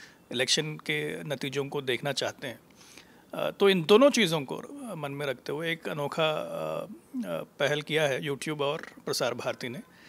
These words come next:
कि पहली बार, अ, इस चुनाव के, अ, रिजल्ट्स के दिन, अ, कोई भी अगर भारत देश में YouTube के मेन जो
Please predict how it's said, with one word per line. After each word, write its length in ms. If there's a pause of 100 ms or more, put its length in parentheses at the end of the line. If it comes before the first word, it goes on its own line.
(360)
कि 120
पहली 360
बार, 260 (680)
अ, 260 (120)
इस 320
चुनाव 280
के, 380
अ, 40 (540)
रिजल्ट्स 380
के 120
दिन, 240 (680)
अ, 200 (160)
कोई 220
भी 160
अगर 200 (400)
भारत 260
देश 320
में 240
YouTube 320 (160)
के 280 (220)
मेन 320
जो 360